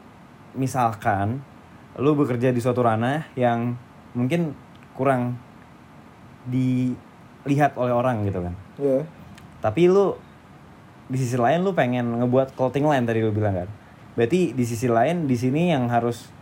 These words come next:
Speaker 1: kita tangkap itu gimana caranya kita mengin-, berinovasi, ya nggak sih?
Speaker 2: Bener banget. Kayak lu,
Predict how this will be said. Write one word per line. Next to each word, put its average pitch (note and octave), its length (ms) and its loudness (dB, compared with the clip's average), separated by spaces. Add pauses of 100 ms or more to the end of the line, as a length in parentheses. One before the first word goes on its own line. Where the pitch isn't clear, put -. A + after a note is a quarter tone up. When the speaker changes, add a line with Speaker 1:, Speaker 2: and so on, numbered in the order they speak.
(240)
Speaker 1:
kita B2 160 0
tangkap C3 280 0
itu C#3 200 0 (220)
gimana B2+ 320 2
caranya C#3 360 2
kita D3+ 220 0
mengin-, C3+ 400 0
berinovasi, C#3 640 2
ya D3 100 2
nggak A#2 180 0
sih? A#2 120 -4 (280)
Speaker 2:
Bener D3+ 220 4
banget. D#3 260 6 (280)
Kayak E3 340 6
lu, E3+ 120 2